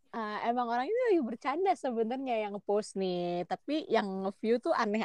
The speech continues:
aja, kayak nggak nganggep, kayak, "Ih, duh, orang kok emang begini sih, nggak bercanda kali ya?"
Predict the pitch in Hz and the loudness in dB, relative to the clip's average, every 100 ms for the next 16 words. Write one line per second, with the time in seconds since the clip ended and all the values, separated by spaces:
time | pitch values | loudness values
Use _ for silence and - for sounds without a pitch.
0 | 147 220 254 233 202 196 190 180 175 180 | 0 0 0 2 2 2 -2 -2 -2 -4
1 | - 202 - 220 196 277 233 247 320 320 | -2 -4 -4 -6 -4 -4 -2 -2 -2 -6
2 | - 359 269 254 220 202 226 262 - 302 | -4 -2 -2 0 0 0 0 -2 -2 0
3 | 254 208 185 233 190 214 262 - 254 247 | 2 2 0 0 0 0 0 -2 2 4
4 | 208 | 4